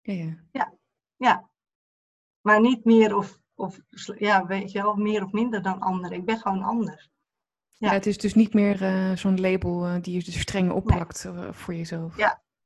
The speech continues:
Speaker 2: Ja, dat. Van, oh, ik, ik moet, ik moet me aan de maatschappij aanpassen. Iedereen doet dat, dus moet ik dat ook doen.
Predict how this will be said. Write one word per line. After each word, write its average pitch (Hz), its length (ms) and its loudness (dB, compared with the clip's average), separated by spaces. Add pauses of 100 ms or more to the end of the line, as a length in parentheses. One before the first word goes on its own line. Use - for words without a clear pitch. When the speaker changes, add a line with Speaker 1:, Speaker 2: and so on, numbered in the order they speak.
(200)
Speaker 2:
Ja, 190 200 0
dat. 185 360 0
Van, 190 220 -6
oh, 254 180 6
ik, 214 100 -2
ik 196 200 -2
moet, 226 320 0 (360)
ik 196 140 -6
moet 208 180 2
me 220 60 2
aan 196 160 4
de 208 60 0
maatschappij 202 520 0
aanpassen. 190 500 0
Iedereen 208 340 2
doet 196 160 0
dat, 202 200 2
dus 202 160 2
moet 196 220 2
ik 196 120 -8
dat 190 200 -6
ook 196 200 -2
doen. 165 300 -8